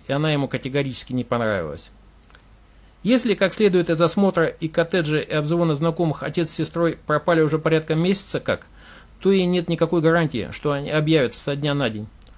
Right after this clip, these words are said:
Уехали всерьез и надолго, не сообщив ему, нереально. Да и коттедж, так сказать, не законсервирован. Та же немытая посуда в раковине. Скорее, что-то случилось, какой-то форс-мажор, и надо принимать меры.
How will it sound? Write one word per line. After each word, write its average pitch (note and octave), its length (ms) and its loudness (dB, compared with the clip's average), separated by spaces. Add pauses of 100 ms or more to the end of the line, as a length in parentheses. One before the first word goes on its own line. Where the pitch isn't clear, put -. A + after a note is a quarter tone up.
(160)
Уехали G3 420 2
всерьез G3 360 0
и G3 40 0
надолго, F#3 520 2 (720)
не E3 120 2
сообщив G3+ 500 0
ему, G#3 300 2 (260)
нереально. B2+ 640 -2 (600)
Да D3+ 80 4
и F3+ 60 4
коттедж, F3+ 420 0
так D#3 160 -6
сказать, D#3 320 -2
не D#3 160 4
законсервирован. D3+ 840 0 (200)
Та E3+ 100 2
же D#3 120 0
немытая F3 380 2
посуда D3+ 380 -4
в B2+ 80 -2
раковине. A#2+ 460 -2 (320)
Скорее, F3 320 2
что-то D#3+ 260 -2
случилось, D#3+ 460 -2
какой-то D#3 320 -6
форс-мажор, D#3 720 -2
и C3 80 -4
надо D#3 200 0
принимать C3+ 420 -2
меры. G#2+ 340 -4